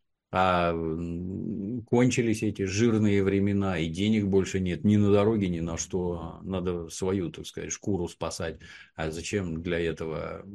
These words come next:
Грузия и Молдова? Ну, выглядит все как-то, я не знаю, уже даже не смешно, по-моему.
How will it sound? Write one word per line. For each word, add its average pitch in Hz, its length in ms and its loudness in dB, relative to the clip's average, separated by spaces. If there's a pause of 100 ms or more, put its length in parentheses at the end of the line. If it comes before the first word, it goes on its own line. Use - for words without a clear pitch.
(220)
Грузия 92 640 -2
и 82 540 -8
Молдова? 85 800 -2
Ну, 120 140 -4
выглядит 123 420 4
все 120 180 2
как-то, 92 280 -2
я 87 120 0
не 85 100 -2
знаю, 82 260 -4
уже 110 160 2
даже 95 240 0
не 98 140 2
смешно, 85 580 -2 (160)
по-моему. 82 580 -6